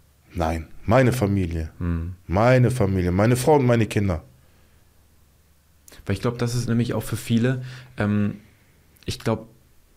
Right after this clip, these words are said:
Speaker 2: vielleicht würde es helfen, ähm, also, ähm, um jetzt vielleicht Menschen irgendwie versuchen, was auch mitzugeben, die selber sagen, „Ey, ich möchte Gewicht verlieren, ich möchte was in meinem Leben ändern“,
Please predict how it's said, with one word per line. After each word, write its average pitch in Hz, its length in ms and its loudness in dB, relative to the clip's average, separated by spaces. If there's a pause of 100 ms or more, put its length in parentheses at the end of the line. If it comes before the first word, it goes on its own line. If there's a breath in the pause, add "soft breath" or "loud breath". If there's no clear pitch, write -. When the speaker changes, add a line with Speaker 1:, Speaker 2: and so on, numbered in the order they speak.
(240)
Speaker 2:
vielleicht 104 720 -6
würde 107 180 2
es 90 260 -6
helfen, 139 580 -2 (420 soft breath)
ähm, 98 540 -2
also, 95 460 -4
ähm, 101 200 -4
um 101 180 0
jetzt 95 180 0
vielleicht 98 260 -4
Menschen 110 300 -2
irgendwie 104 200 0
versuchen, 101 400 -2
was 95 160 -2
auch 95 120 -2
mitzugeben, 101 480 0
die 87 60 0
selber 107 240 0
sagen, 87 200 0
„Ey, - 80 -2
ich - 120 -6
möchte 92 420 -2
Gewicht 92 360 -4
verlieren, 90 300 0
ich 87 140 -6
möchte 95 180 -4
was 85 120 -8
in 92 60 -4
meinem 90 180 0
Leben 92 200 2
ändern“, 92 300 -2